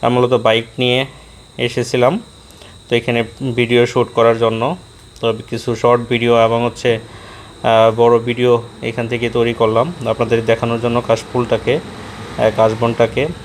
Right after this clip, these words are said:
দেখতেই পাচ্ছেন অসম্ভব সুন্দর আর অনেক ভালো লাগার একটি জায়গা। আসলে সময় পেলেই, আহ, প্রকৃতির সান্নিধ্যে আসা উচিত, এতে করে মন ভালো হয়ে যায়, মন ফ্রেশ থাকে। এটা একটা পরিবারের, আহ, দিক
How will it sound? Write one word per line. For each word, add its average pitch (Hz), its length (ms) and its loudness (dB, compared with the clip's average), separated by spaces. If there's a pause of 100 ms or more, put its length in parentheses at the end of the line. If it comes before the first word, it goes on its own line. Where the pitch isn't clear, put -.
(180)
দেখতেই 120 300 0
পাচ্ছেন 123 440 -2 (140)
অসম্ভব 147 540 2
সুন্দর 127 440 0 (580)
আর 113 240 2
অনেক 120 340 0
ভালো 131 180 2
লাগার 131 280 4
একটি 120 220 -4
জায়গা। 117 440 2 (1160)
আসলে 147 320 0
সময় 147 380 2
পেলেই, 143 340 2 (420)
আহ, 123 260 4
প্রকৃতির 139 380 -2
সান্নিধ্যে 127 500 0
আসা 117 280 2
উচিত, 117 500 -6
এতে 117 200 -4
করে 120 220 2
মন 117 440 0
ভালো 117 240 2
হয়ে 113 220 2
যায়, 113 200 2
মন 117 300 -4
ফ্রেশ 117 420 -2
থাকে। 120 340 -4 (640)
এটা 120 480 4
একটা 117 220 -2
পরিবারের, 135 720 0
আহ, 117 140 6
দিক 127 220 -4